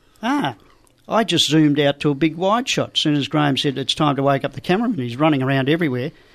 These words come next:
And he looked at the monitor and he saw he's running around in a big wide shot. You know, you could see everything. And, oh, I'm just standing there, you know. Well, <laughs>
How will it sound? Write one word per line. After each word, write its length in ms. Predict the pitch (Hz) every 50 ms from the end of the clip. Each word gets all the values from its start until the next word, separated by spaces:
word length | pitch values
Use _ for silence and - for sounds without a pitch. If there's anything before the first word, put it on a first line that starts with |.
| _ _ -
And 120 | 156 156
he 60 | 156
looked 320 | 151 175 208 226 220 - 180
at 100 | 160 -
the 80 | 135
monitor 540 | 123 127 151 165 180 185 139 107 104 113 123
and 100 | 127 143
he 100 | 139 123
saw 380 | 123 - - 156 151 147 143 127 - _ _ _ _ _ _ _ _
he's 160 | - 143 127
running 360 | 127 131 151 170 175 175 156 139
around 320 | 127 135 143 139 139 139
in 100 | 139 135
a 40 | 131
big 280 | 117 - 190 190 147
wide 420 | 135 135 143 151 156 160 165 160 160
shot. 380 | - - - 131 113 95 - - - _ _ _ _ _ _ _ _
You 80 | - 143
know, 120 | 131 127
you 180 | 135 139 135 120
could 140 | 135 139 -
see 300 | - - 175 156 147 147
everything. 460 | 151 147 160 143 - 139 123 117 - - - - - -
And, 100 | 147 147
oh, 200 | 156 170 175 170
I'm 120 | 165 151
just 180 | 143 143 123 -
standing 400 | - - 160 165 175 180 175 147
there, 100 | 131 120
you 140 | 117 123 127
know. 200 | 127 143 165 160 - _ - - - - - - _ _ -
Well, 300 | 147 156 170 160 120 - - - - - - - 302 - - 381 381
<laughs> 220 | - 427 440 466